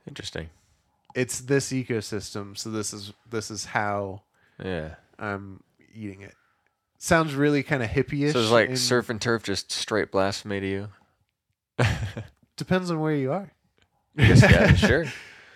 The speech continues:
Speaker 2: Um, I'd eat sur-, I would eat an elk steak with walleye cheeks out here or something, or crawfish. I
Speaker 1: Oh,
Speaker 2: can
Speaker 1: there
Speaker 2: do
Speaker 1: you
Speaker 2: that.
Speaker 1: go.
Speaker 2: Yeah,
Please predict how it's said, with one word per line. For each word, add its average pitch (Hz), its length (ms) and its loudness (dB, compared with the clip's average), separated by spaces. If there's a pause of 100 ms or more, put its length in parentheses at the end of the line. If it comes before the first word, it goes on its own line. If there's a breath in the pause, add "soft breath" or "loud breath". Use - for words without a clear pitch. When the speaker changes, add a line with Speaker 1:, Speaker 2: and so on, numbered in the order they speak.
(160 loud breath)
Speaker 2:
Um, 131 420 2
I'd 175 180 6
eat 190 140 -2
sur-, 160 260 2
I 147 140 6
would 175 120 2
eat 156 180 -2
an 135 80 -6
elk 139 180 -2
steak 143 240 -2
with 120 100 -8
walleye 123 380 0
cheeks - 300 -10
out 107 140 -6
here 113 200 -6
or 113 40 -8
something, 120 440 -12 (400)
or 120 100 -8
crawfish. 123 720 -4 (160)
I - 40 -6
Speaker 1:
Oh, - 20 -2
Speaker 2:
can 101 100 0
Speaker 1:
there 92 100 0
Speaker 2:
do 110 60 -2
Speaker 1:
you 104 60 -6
Speaker 2:
that. 82 40 -4
Speaker 1:
go. 90 240 -2
Speaker 2:
Yeah, 135 160 -8